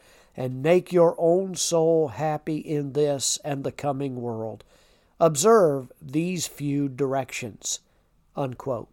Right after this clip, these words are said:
David Brainerd then takes the opportunity to give about five directions or five instructions concerning how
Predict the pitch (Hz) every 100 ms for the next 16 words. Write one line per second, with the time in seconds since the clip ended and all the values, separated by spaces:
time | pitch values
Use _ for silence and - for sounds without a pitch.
0 | _ _ _ _ _ _ - 127 170 156
1 | 143 147 160 170 151 131 156 156 135 160
2 | 151 - 156 147 151 139 - 160 156 151
3 | 123 139 120 160 165 151 127 139 139 139
4 | 131 - 160 156 170 175 151 131 151 147
5 | 156 - - 131 120 135 127 - 151 156
6 | 165 175 160 151 - - 151 151 - 131
7 | 123 - 135 120 156 151 139 127 - 147
8 | 147 151